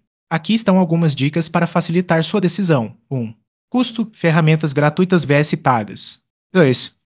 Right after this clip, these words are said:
funcionalidades, o que cada ferramenta oferece. Três, facilidade de uso, interface amigável e suporte ao usuário. Quatro, integração, compatibilidade com outras ferramentas que você usa. Conclusão, e aí,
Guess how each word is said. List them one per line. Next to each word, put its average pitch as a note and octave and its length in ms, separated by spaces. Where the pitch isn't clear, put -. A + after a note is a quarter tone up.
funcionalidades, F#3 1000
o D#3 80
que F#3+ 120
cada D3+ 280
ferramenta D#3 500
oferece. C#3 600
Três, D3 480
facilidade D#3+ 600
de C#3+ 100
uso, D3+ 460
interface F#3+ 580
amigável D#3+ 520
e F3+ 80
suporte F3+ 460
ao F#3 80
usuário. C#3+ 560
Quatro, C#3 340
integração, F3+ 760
compatibilidade D3+ 840
com D#3 160
outras D#3+ 340
ferramentas F3 560
que - 100
você F3+ 300
usa. A#2 400
Conclusão, F3+ 640
e F3+ 140
aí, C3 360